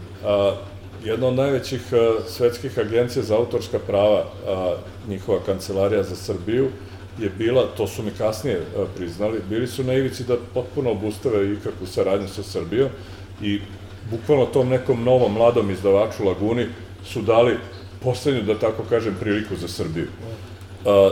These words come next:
da smo ih i mi prevarili, onako kako su ih neki drugi varali, oni bi rekli: „To je to.” S obzirom da smo se mi postavili malo drugačije, da smo se postavili onako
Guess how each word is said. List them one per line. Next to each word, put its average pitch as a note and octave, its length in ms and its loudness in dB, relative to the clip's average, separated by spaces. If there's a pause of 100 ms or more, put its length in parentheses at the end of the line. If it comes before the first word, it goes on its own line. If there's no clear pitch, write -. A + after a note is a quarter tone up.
da G#2 120 2
smo A#2+ 180 -2
ih G#2+ 180 -4
i A#2+ 60 0
mi C#3 220 2
prevarili, A#2+ 500 6
onako G2+ 240 4 (120)
kako G2 180 -6
su G#2 140 -4
ih F#2 120 -6
neki G#2 240 -2
drugi F#2+ 260 -2
varali, G#2 440 4 (380)
oni G2+ 200 2
bi G2 100 2
rekli: G2 280 2
„To F#2+ 160 2
je E2 60 4
to.” E2 180 -4 (320)
S - 100 -4
obzirom G#2 340 0
da G#2 100 0
smo G#2 140 -8
se A2+ 140 -4
mi A#2 160 -2 (200)
postavili A2 400 2
malo G#2+ 220 2
drugačije, F#2 640 0
da F#2 100 0
smo F#2 140 -8
se G2 200 -8
postavili F2+ 420 0
onako F2 160 -2